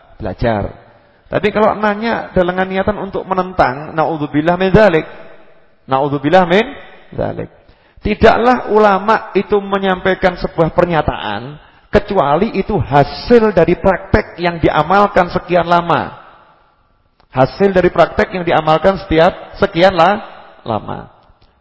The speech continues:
Contoh misalnya, seorang motivator memberikan sebuah presentasi,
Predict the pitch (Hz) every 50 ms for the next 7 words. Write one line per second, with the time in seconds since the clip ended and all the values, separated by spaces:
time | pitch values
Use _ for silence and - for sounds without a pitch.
0 | _ _ _ _ _ _ _ _ _ - 165 160 160 - 226 220 196 175 156 -
1 | 143 117 98 110 127 127 104 98 - - - - _ _ _ _ _ _ _ _
2 | _ _ - - - 151 143 143 147 151 170 175 180 175 170 170 - - - -
3 | - - _ - _ _ - 143 - - 160 - 147 127 - - 151 143 - -
4 | 90 90 - - - - - - _ _ _ _ _ _ _ _ _ _ _ _
5 | _ _ _ _ _ _ _ _ _ _ _ _ _ - 123 120 123 127 - 143
6 | 143 - - - 131 120 - - 131 131 - 135 131 127 135 127 127 - 151 139
7 | 123 98 110